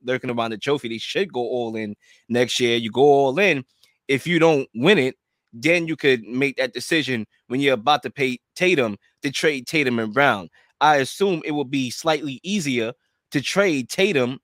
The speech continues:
over Brown, but if you prefer to trade Brown over Tatum, if, let's say, teams wanna take on that type of contract, I'm not sure if they would.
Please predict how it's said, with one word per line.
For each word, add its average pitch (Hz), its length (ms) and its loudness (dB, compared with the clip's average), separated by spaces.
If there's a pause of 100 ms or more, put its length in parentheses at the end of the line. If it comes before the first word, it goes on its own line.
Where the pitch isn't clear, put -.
(160)
over 135 240 2
Brown, 131 480 4 (320)
but 147 260 4
if 131 200 -6
you 151 100 -2
prefer 143 380 0
to 120 140 -14
trade 131 320 -4
Brown 143 340 2
over 123 180 -4
Tatum, 139 460 0 (360)
if, 143 360 6
let's 135 200 0
say, 135 180 0
teams 123 300 -4
wanna 123 160 -4
take 117 200 -6
on 170 160 0
that 151 140 0
type 123 160 0
of 107 80 -14
contract, 123 520 -2
I'm 131 140 0
not 123 160 2
sure 131 160 -4
if 113 60 -6
they 110 140 -4
would. 143 400 2